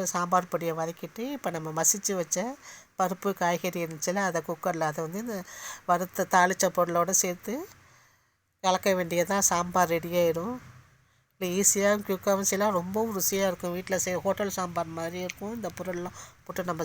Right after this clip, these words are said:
செஞ்சோம்னா, ம், இப்போ இதுல வந்து த-, கெட்டியா இருக்க சாம்பார், அதனால குக்கர்ல தண்ணியை ஊத்தி அந்த தண்ணியையும் கழுவிட்டு சேர்த்துக்கிறேன். இப்போ சாம்பார் உங்களுக்கு எந்த பக்குவம், எந்த அளவுக்கு பக்குவமா இருந்தா நல்லாயிருக்கும். அவ்வளோதான், சாம்பார் ரெடி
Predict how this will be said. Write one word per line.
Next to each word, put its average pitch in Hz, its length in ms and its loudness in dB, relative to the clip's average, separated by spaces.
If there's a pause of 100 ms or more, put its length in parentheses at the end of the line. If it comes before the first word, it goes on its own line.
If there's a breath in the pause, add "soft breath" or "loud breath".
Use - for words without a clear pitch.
செஞ்சோம்னா, 175 500 -2 (840 loud breath)
ம், 175 260 -8
இப்போ - 180 -2
இதுல 175 220 2
வந்து 180 180 -4 (160)
த-, 175 320 2
கெட்டியா 202 360 2
இருக்க 180 260 -2
சாம்பார், 175 340 0
அதனால 175 260 0 (600 loud breath)
குக்கர்ல 196 500 2
தண்ணியை 185 380 2
ஊத்தி 190 240 -4 (140)
அந்த 170 140 -2 (300)
தண்ணியையும் 175 480 -4
கழுவிட்டு 170 440 -2
சேர்த்துக்கிறேன். 165 520 -2 (560 loud breath)
இப்போ 170 220 -6
சாம்பார் 180 440 2
உங்களுக்கு 165 360 -2
எந்த 170 200 -2
பக்குவம், 170 300 0
எந்த 170 180 -2
அளவுக்கு 190 320 2
பக்குவமா 175 380 0
இருந்தா 170 160 -2 (100)
நல்லாயிருக்கும். 160 500 -4 (1600)
அவ்வளோதான், 165 400 -4
சாம்பார் 165 380 -2
ரெடி 165 180 -4